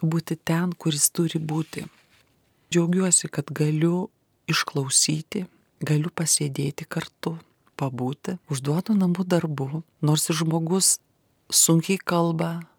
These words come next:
sunkiai judina rankas ar kojas, ir kai jis daro namų darbus ir gauni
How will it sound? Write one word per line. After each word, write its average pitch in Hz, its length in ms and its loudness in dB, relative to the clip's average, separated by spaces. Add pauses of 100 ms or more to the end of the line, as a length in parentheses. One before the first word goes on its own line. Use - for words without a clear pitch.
(140)
sunkiai 160 520 2
judina 165 380 4
rankas 160 500 0
ar 156 100 -6
kojas, 160 640 -4 (140)
ir 143 240 0
kai 156 160 4
jis 156 120 6
daro 160 320 2
namų 151 320 2
darbus 151 520 -2
ir 139 80 -4
gauni 151 500 0